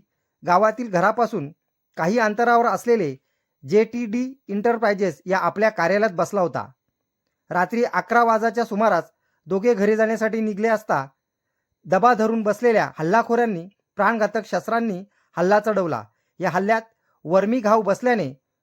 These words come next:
दोघेही रक्ताच्या थारोळ्यात जागेवरच गतप्राण झाले. या घटनेनंतर परिसरात खळबळ उडाली असून मृतदेह स्वर्गीय इंदिरा गांधी स्मृती उपजिल्हा रुग्णालयात शवविच्छेदनासाठी आणल्यानंतर तेथे ग्रामस्थांसह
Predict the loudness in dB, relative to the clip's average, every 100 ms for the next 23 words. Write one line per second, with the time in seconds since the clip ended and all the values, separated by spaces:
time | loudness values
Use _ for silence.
0 | -4 -2 0 0 0 -2 -2 -4 -4 -4
1 | 0 2 2 0 _ _ _ _ _ 0
2 | 0 2 0 0 -2 -2 0 0 0 0
3 | 0 -2 -6 -16 _ _ _ _ _ _
4 | _ _ _ _ 4 6 6 4 6 6
5 | 6 4 2 2 _ _ _ 4 4 6
6 | 6 4 2 2 4 6 6 6 6 4
7 | 2 -2 -4 _ _ -8 -6 4 6 6
8 | 4 0 -4 0 0 2 0 2 2 4
9 | 0 -2 -8 _ _ -8 -4 -2 -4 -2
10 | 0 2 4 4 4 4 4 2 0 _
11 | _ _ -2 4 6 4 2 2 4 4
12 | 2 0 -2 -8 _ _ _ -2 2 4
13 | 2 2 -2 -2 _ _ _ -2 2 4
14 | 4 4 2 2 2 0 2 0